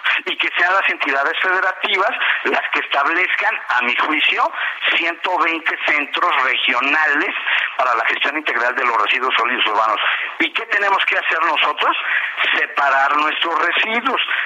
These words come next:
separar la fracción orgánica, entregarla separada con esa recolección diferenciada, después separar los reciclables, esos ya no se los vamos a dar a nadie, esos nosotros los vamos a llevar a unos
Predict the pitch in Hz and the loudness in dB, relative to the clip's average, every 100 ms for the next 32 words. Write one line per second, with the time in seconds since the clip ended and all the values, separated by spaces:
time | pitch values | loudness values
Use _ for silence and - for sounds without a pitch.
0 | - - 131 127 120 117 139 160 175 165 | -4 -2 -2 -2 0 2 2 0 0 0
1 | 180 185 185 196 196 185 202 214 - - | 2 2 2 2 0 0 0 -2 -4 -10
2 | - - - - 113 104 120 117 139 151 | -14 -16 -20 -6 -4 -2 0 2 2 2
3 | 160 156 - 170 175 175 175 196 123 135 | 2 -2 -2 0 2 4 2 2 0 0
4 | 160 139 120 - 104 98 - 123 143 - | 0 0 -2 -2 -2 -2 -2 -2 -2 -2
5 | 151 165 190 185 185 247 - - 156 151 | 0 0 2 2 2 0 -4 -6 -4 -4
6 | - 156 - 151 143 135 131 131 147 175 | -2 -2 -2 -2 -2 0 2 2 2 2
7 | 180 147 139 139 - - 180 180 180 175 | 2 2 0 0 -2 -2 -2 2 2 2
8 | 170 180 226 - - - 180 175 156 175 | 2 2 0 -2 -4 -4 -4 -2 -2 0
9 | 180 165 143 151 170 147 139 147 156 147 | 0 0 2 2 2 2 4 4 4 2
10 | 156 165 175 294 - - - - 160 185 | 2 2 2 0 0 -2 0 -4 -4 -2
11 | 135 147 175 143 135 156 151 127 127 143 | 0 0 0 0 2 2 2 0 0 0
12 | 175 - - - - 135 156 170 | 0 -4 -8 -6 0 0 2 2